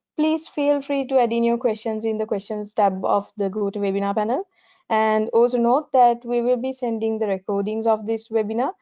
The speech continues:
as well as the slides to all of you, uh, as a follow-up mail. Before going into the details,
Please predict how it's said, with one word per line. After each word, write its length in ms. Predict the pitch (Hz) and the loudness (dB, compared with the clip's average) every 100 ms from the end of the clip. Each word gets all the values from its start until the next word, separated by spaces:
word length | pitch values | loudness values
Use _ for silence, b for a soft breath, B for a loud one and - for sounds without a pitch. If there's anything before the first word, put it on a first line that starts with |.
| _ _ _ | _ _ _
as 160 | 226 226 | 0 2
well 180 | 233 247 | 4 4
as 160 | 254 | 2
the 100 | 269 | 0
slides 400 | 262 190 185 190 | 0 0 0 -2
to 120 | - 196 | -2 2
all 160 | 196 | 2
of 100 | 202 226 | 0 -2
you, 260 | 262 311 - | -2 -2 -2
uh, 360 | 214 202 196 - | 0 0 0 0
as 160 | 190 214 | 0 0
a 80 | |
follow-up 420 | 220 185 185 214 202 | -2 0 2 0 -2
mail. 160 | 180 - _ _ _ _ _ _ _ _ 277 | -10 -12 _ _ _ _ _ _ _ _ -2
Before 320 | 285 339 294 | 0 2 4
going 300 | 247 247 262 | 4 4 4
into 240 | 262 269 | 2 2
the 100 | 240 | 0
details, 640 | 208 208 208 247 254 302 | 0 -2 -2 2 4 2